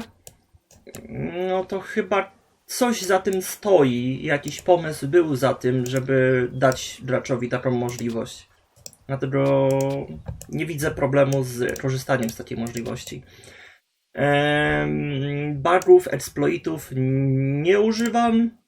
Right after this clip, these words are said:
Osobiście i za nimi też nie przepadam. Raczej nie polecam, y, robić tego typu rzeczy. Em, no bo to też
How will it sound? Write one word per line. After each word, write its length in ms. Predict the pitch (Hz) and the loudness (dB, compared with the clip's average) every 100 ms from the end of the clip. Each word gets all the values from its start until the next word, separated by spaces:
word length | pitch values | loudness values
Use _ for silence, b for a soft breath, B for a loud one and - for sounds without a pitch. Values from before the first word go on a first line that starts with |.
| _ _ | _ _
Osobiście 640 | 135 131 139 139 - 139 | -2 -2 -4 -6 0 2
i 360 | 131 127 127 131 | 4 2 0 0
za 160 | 127 131 | 2 2
nimi 260 | 135 131 | 2 -2
też 180 | 123 - | -4 -6
nie 340 | 135 139 147 147 | -4 -2 0 -2
przepadam. 680 | - 170 165 151 156 156 160 156 | -6 -6 -6 -2 -2 -4 -6 -2
Raczej 360 | 135 127 131 123 | 0 0 -2 -2
nie 120 | 135 | -2
polecam, 440 | 135 131 127 131 | 2 0 2 -2
y, 440 | 127 - 127 127 123 | -2 -4 -2 0 0
robić 260 | 120 127 | -4 -6
tego 180 | 131 123 | -4 -4
typu 220 | - - | -6 -6
rzeczy. 320 | 123 123 - 127 B B B B B B _ | -4 -4 -4 -4 B B B B B B _
Em, 1300 | - 131 135 135 135 135 131 131 131 131 131 131 127 - | 2 6 8 8 10 8 8 4 0 -2 -2 -2 -6 -8
no 260 | - 190 226 | -4 -2 0
bo 80 | 226 | 0
to 100 | - | -2
też 380 | 196 - - | -4 -4 -10